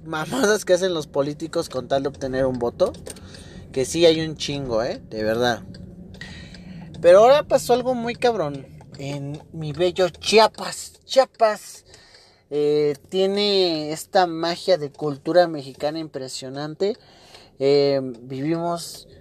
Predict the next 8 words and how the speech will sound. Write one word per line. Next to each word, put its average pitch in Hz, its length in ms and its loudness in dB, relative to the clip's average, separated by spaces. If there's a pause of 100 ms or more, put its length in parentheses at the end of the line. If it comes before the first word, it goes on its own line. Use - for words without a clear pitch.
(460)
tan 151 240 2
cerca 214 420 2
de 175 280 -2
una 196 260 -4
civilización 160 960 -4
como 160 260 -4
Chiapas, 170 800 2
como 127 420 -10